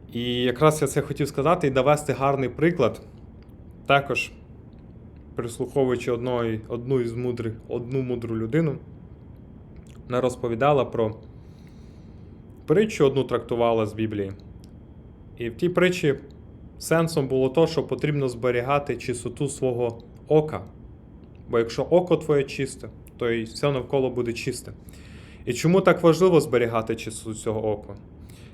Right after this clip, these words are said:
І він наводить цікавий приклад. То, що люди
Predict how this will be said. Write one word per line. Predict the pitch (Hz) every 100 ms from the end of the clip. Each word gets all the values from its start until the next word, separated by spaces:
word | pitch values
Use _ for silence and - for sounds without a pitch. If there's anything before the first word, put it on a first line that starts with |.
| -
І | 135
він | 190
наводить | 180 185 175
цікавий | 175 170 165 160
приклад. | 160 160 156 95 - - - - -
То, | 139 139 139
що | 135 131 120 110 - - - - - - - - - - - - - - - - - - - - - - - - - - - - - -
люди | 147 202 120